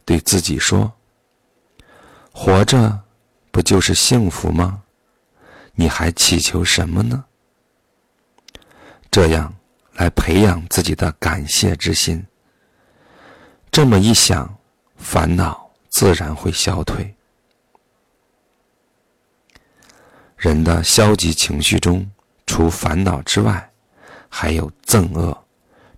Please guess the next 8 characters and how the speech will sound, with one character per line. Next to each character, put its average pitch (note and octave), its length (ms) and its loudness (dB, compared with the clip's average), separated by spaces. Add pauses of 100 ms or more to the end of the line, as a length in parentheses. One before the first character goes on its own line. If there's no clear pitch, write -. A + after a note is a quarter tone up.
仇 - 300 -4
恨。 E2+ 360 0 (920)
例 F#2+ 180 4
如， D#2+ 340 2 (360)
家 F2+ 260 2
人 D#2+ 220 -2
被 E2+ 180 -2
杀、 F2 420 -4